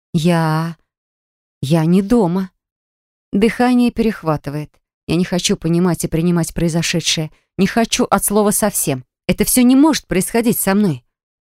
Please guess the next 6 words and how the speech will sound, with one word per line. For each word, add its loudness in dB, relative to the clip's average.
Просто 2
не 6
может. 2
«Теперь 2
ты 0
удостоверилась?» -2